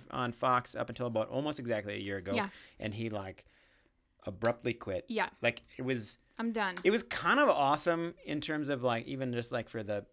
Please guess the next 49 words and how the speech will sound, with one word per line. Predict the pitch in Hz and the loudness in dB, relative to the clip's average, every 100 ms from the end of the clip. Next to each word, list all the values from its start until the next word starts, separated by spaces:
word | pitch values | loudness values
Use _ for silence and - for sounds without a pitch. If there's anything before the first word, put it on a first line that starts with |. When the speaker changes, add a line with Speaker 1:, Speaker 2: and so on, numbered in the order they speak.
| _ _ | _ _
Speaker 1:
um, | 110 98 95 95 - _ _ _ _ _ - | -8 -8 -10 -14 -20 _ _ _ _ _ -10
sort | 123 | -8
of | 104 90 | -8 -12
drama | 107 110 104 120 123 127 | -8 -4 -2 0 0 0
of | 123 | 0
it. | 135 | 0
Like, | 127 104 | 0 -2
it | |
was | 104 | -4
like | 107 - | -8 -10
a | - - | -16 -14
freaking | 110 92 | -10 -8
movie | 87 95 104 | -8 -8 -6
or | 113 | -6
something | 110 131 131 | -4 -4 -4
'cause | 113 113 | -2 -4
it, | 240 | -4
Speaker 2:
Mm-hmm. | 311 | -8
Speaker 1:
'cause | - 143 | -4 -2
he | 143 | 0
didn't | 139 - 147 143 | -2 -4 -4 -2
tell | - 151 | 0 2
anybody | 165 104 107 104 107 | 2 2 0 -2 -4
until | 113 110 123 | -6 -2 -2
he | 113 | 0
signed | 113 - 120 113 | 0 2 2 2
off | 117 120 113 | 2 2 0
and | 101 | -6
he's | 95 | -6
like, | 95 | -6
"This | 87 120 | -4 -2
is | 131 | -2
my | 117 113 | -2 -2
last | 110 107 | -2 -4
show. | - 156 156 147 - - - - | -2 4 6 4 -4 -16 -18 -14
I'm | - 247 | -4 0
Speaker 2:
I'm | 233 | 6
out." | |
Speaker 1:
done. | 170 160 160 156 - - | 8 8 4 -4 -14 -8
Speaker 2:
Mm-hmm. | - 185 101 | -6 0 0
Speaker 1:
And, | 123 117 117 - | 2 0 -2 -2
and | 123 120 | -2 2
then | 123 120 - | 2 0 -2
immediately | 117 123 143 147 127 | 0 2 4 4 2
it | 110 107 | 0 0
cut | 139 123 - | -2 -2 -4
to | |
Neil | 107 113 117 | -4 -2 -2
Cavuto | 113 101 151 143 139 | -4 0 6 6 6